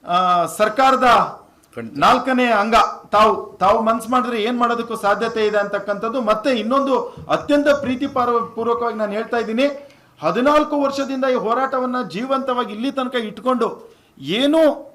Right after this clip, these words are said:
Speaker 1: ಸಂಬಳನೇ ವೇತನ ಇಲ್ದಗಿರ್ತಕ್ಕಂಥ, ಬಟ್ಟೆ ಒಂದು ಚೆನ್ನಾಗಿ ಹಾಕೊಂಡಿದ್ದೀವಿ, ಮುಂದೆ ಇಲ್ದಗಿರುವಂಥ ನೌಕರು ಇಲ್ಲಿ ನಾವು ನಿಮ್ ಮುಂದೆ ಮಾತಾಡ್ತಾ ಇದೀವಿ ಅಂದ್ರೆ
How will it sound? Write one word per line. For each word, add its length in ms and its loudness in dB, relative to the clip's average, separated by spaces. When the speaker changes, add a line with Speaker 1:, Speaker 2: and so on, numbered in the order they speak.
Speaker 1:
ಸಂಬಳನೇ 480 2
ವೇತನ 360 -2
ಇಲ್ದಗಿರ್ತಕ್ಕಂಥ, 680 -6
ಬಟ್ಟೆ 320 -2
ಒಂದು 200 0
ಚೆನ್ನಾಗಿ 300 -4
ಹಾಕೊಂಡಿದ್ದೀವಿ, 440 -6
ಮುಂದೆ 460 -12
ಇಲ್ದಗಿರುವಂಥ 540 -2
ನೌಕರು 400 -2
ಇಲ್ಲಿ 220 -4
ನಾವು 200 0
ನಿಮ್ 160 -6
ಮುಂದೆ 200 0
ಮಾತಾಡ್ತಾ 480 -4
ಇದೀವಿ 180 -10
ಅಂದ್ರೆ 500 -4